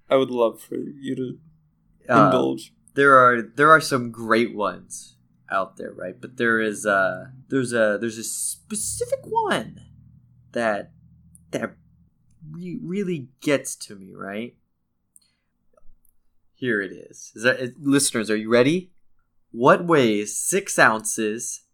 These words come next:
Speaker 2: sits in a tree, and is very dangerous? And if any listeners need more time, we'll pause. I'll, I'm gonna give you a few riddles, but this one's my personal favorite. What weighs six ounces, sits in a tree,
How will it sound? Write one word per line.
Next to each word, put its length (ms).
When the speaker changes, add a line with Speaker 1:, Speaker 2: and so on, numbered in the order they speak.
Speaker 2:
sits 480
in 100
a 80
tree, 380
and 100
is 160
very 360
dangerous? 960
And 340
if 140
any 140
listeners 420
need 100
more 120
time, 300
we'll 100
pause. 440
I'll, 160
I'm 100
gonna 120
give 120
you 100
a 40
few 260
riddles, 540
but 240
this 180
one's 180
my 160
personal 460
favorite. 540
What 400
weighs 460
six 360
ounces, 720
sits 320
in 120
a 80
tree, 640